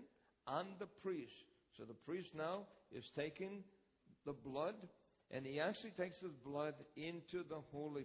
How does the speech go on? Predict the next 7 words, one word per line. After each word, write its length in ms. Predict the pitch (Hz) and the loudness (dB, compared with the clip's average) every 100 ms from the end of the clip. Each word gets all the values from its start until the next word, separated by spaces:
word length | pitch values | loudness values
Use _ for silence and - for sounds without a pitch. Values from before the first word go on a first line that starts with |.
| - | -4
place 340 | 107 85 69 - - _ _ _ - | -12 -14 -14 -18 -20 _ _ _ 0
and 140 | 127 127 - - | 0 0 -8 -4
sprinkles 400 | 180 233 220 147 - | 0 0 0 -4 -4
it 100 | 113 - - _ - 123 | -8 -8 -20 _ -6 -2
before 500 | 135 - 147 160 160 | -2 -2 0 2 2
the 100 | 147 | 0
veil. 340 | 143 127 | 0 0